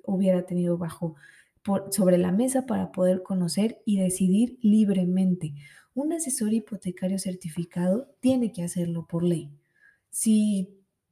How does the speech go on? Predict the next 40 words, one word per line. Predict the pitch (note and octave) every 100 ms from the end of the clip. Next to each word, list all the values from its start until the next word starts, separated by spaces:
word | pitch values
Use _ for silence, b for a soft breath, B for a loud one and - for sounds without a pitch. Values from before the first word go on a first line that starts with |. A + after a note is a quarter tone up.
| -
tú | C4
llegas | A#3+ A3+ G3+ F#3
conmigo | G3 F#3+ F#3 F#3
y |
me | F3+ F3
dices, | E3+ E3
"Oye, | F3 F3 F3+
quiero | G3 G3+ G#3+
una | A#3 A3 F#3+
casa, | - F3 - B3+ D#4+ b b b b b _ -
eh, | G3 F#3+ F#3 F#3
en | F#3
tal | F#3+ F#3+
lado, | F#3 F3+ G#3 C4 C4
vale | G#3+ A3 A3
más | G#3+ G3+ F#3+
o |
menos | F#3 F#3+ F3+
tanto, | - F3+ F#3+ B3 B3+ _
¿qué | - G3+
créditos | G3 A3 A#3+ A3 F3+
hay, | F3+
qué | F#3
opciones | F#3 - G3 F#3 F3+
hay | F3+
para | F3+ F3+
mí?". | F3+ A#3+ -
Y | A3+ -
tú | A#3
me | A#3
preguntas, | G#3+ G3+ G3 G3 - -
"A | G#3+
ver, | A3+
y | A3
quiero | - B3
escuchar | A#3+ G#3 - G#3+
la | G#3
opción | G3 G#3 G3+
de | G3+
Santander", | G#3 G3+ A3+ A#3 C#4 C#4